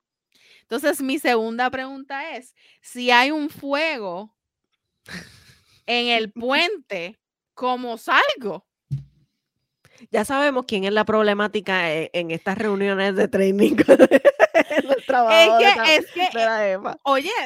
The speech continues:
Speaker 1: son, es que son
Speaker 2: Tienes re-
Speaker 1: preguntas importantes.
Speaker 2: Sí, tienes razón, tienes razón.
Speaker 1: Es, es que son preguntas importantes. Si hay un fuego, vamos a suponer que hay un fuego en el, en el piso de abajo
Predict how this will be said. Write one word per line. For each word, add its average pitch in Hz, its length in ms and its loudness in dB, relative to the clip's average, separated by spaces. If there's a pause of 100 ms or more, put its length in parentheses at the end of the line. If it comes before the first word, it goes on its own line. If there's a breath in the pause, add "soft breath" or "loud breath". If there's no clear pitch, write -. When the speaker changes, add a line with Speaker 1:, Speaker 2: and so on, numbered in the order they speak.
(140)
Speaker 1:
son, 262 360 -12
es 240 200 -12
que 233 200 -12
son 330 260 -12 (560)
Speaker 2:
Tienes 349 320 0
re- - 60 -2
Speaker 1:
preguntas 330 200 2 (140)
importantes. 370 960 -6
Speaker 2:
Sí, 240 560 -8
tienes 247 320 -4
razón, 277 800 -6 (260)
tienes 202 320 -4
razón. 247 580 -6
Speaker 1:
Es, 262 300 -2
es 247 220 -6
que 294 120 -10
son 320 220 -12
preguntas 339 360 -8
importantes. 370 500 -10
Si 349 140 -2
hay 320 160 2
un 415 140 -2
fuego, 302 720 2
vamos 262 300 0
a 339 40 -6
suponer 311 360 -12
que 294 100 -12
hay 269 140 -6
un 285 140 -12
fuego 262 640 -6
en 226 180 -6
el, 220 300 -6
en 220 140 -12
el 214 140 -8
piso 254 300 -10
de 262 120 -4
abajo 214 680 -6